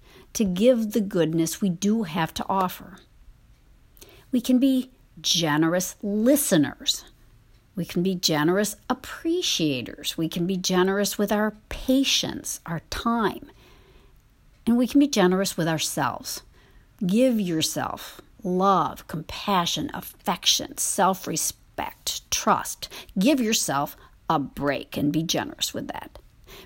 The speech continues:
Be ready to give and to receive, and just check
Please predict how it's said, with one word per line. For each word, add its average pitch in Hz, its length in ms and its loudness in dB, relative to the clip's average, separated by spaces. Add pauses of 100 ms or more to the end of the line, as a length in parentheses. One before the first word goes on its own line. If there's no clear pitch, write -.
Be 180 140 0
ready 202 400 4
to 220 80 0
give 180 540 4 (200)
and 269 400 4
to 262 140 0
receive, 170 840 2 (760)
and 190 160 2
just 233 300 -2 (360)
check 285 280 0